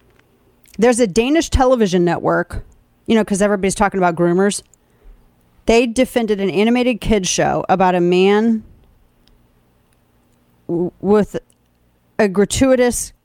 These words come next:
copulatory organ called John Dillermand. And it's their public <laughs> broadcasting network.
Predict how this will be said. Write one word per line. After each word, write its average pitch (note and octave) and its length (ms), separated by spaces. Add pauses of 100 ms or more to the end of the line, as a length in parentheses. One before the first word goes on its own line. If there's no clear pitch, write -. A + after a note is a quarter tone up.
(420)
copulatory G3+ 680
organ E3+ 400 (840)
called G#3+ 380 (100)
John G3+ 480
Dillermand. F#3+ 680 (1400)
And A3 600 (2000)
it's A3+ 260
their G#3+ 200
public A3+ 400
<laughs> - 0
broadcasting F#3 760
network. D#3+ 480